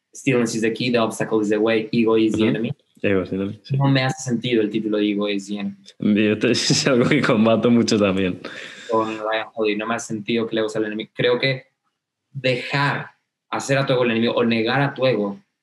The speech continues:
Speaker 1: es, eh, a lo mejor no hace, no creo que sea el enemigo, creo que puede ser nocivo si lo dejas. No, o sea, creo que puede tomar el control de ti si lo dejas. Pero creo que al reconocerlo y al hacerlo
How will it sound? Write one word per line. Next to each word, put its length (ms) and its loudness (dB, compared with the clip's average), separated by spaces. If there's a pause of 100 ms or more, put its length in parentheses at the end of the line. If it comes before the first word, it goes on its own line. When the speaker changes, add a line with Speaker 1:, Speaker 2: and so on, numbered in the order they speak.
Speaker 1:
es, 420 -2
eh, 360 -4
a 80 -2
lo 60 0
mejor 200 0
no 80 2
hace, 220 0
no 160 2
creo 120 -2
que 40 -2
sea 80 0
el 80 4
enemigo, 520 0 (280)
creo 160 0
que 40 -2
puede 120 2
ser 120 2
nocivo 720 2
si 200 -4
lo 120 2
dejas. 420 -4 (760)
No, 140 -2
o 40 2
sea, 120 0
creo 140 4
que 320 0 (200)
puede 180 2
tomar 220 2
el 60 0
control 340 0
de 60 -6
ti 160 2
si 160 -2
lo 120 2
dejas. 460 -4 (420)
Pero 140 2
creo 120 2
que 320 2
al 180 2
reconocerlo 840 2
y 80 2
al 120 2
hacerlo 640 2